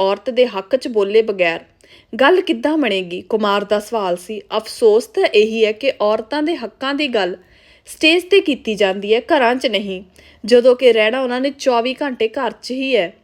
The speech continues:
ਘਰ ਵੜਦੇ ਸਾਰ ਹੀ ਮਰਦ ਨੂੰ ਅਹਿਸਾਸ ਹੋ ਜਾਂਦਾ ਹੈ ਕਿ ਉਹ ਮਾਲਕ ਹੈ ਤੇ ਔਰਤ ਉਹਦੀ ਗੁਲਾਮ ਹੈ। ਮੈਂ ਇਹੋ ਜਿਹੇ ਸਟੇਜੀ ਭਾਸ਼ਣਾਂ 'ਚ ਕੋਈ ਦਿਲਚਸਪੀ ਨਹੀਂ ਰੱਖਦੀ।" ਸੁਜਾਤਾ ਦਾ ਮੂੰਹ ਤਮਤਮਾ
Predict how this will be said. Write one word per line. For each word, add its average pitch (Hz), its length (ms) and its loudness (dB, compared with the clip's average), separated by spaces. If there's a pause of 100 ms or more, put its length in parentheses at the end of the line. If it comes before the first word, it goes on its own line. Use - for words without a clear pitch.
(600)
ਘਰ 254 220 2
ਵੜਦੇ 220 540 2 (400)
ਸਾਰ 285 240 2
ਹੀ 339 140 4
ਮਰਦ 226 320 0
ਨੂੰ 233 140 -2
ਅਹਿਸਾਸ 226 600 -4
ਹੋ 226 120 4
ਜਾਂਦਾ 196 360 -2
ਹੈ 202 60 0
ਕਿ 247 260 0
ਉਹ 254 140 4
ਮਾਲਕ 190 460 0
ਹੈ 233 60 0
ਤੇ - 260 -2
ਔਰਤ 220 320 0
ਉਹਦੀ 196 220 0
ਗੁਲਾਮ 180 460 0
ਹੈ। 165 120 -10 (500)
ਮੈਂ 320 180 2 (120)
ਇਹੋ 269 180 2
ਜਿਹੇ 359 240 0
ਸਟੇਜੀ 240 520 -6
ਭਾਸ਼ਣਾਂ 226 540 -6
'ਚ 226 80 -14
ਕੋਈ 240 180 2
ਦਿਲਚਸਪੀ 233 640 -4
ਨਹੀਂ 214 260 -4
ਰੱਖਦੀ।" 170 480 -6 (360)
ਸੁਜਾਤਾ 208 540 2
ਦਾ 208 140 2
ਮੂੰਹ 208 320 -4 (400)
ਤਮਤਮਾ 262 500 2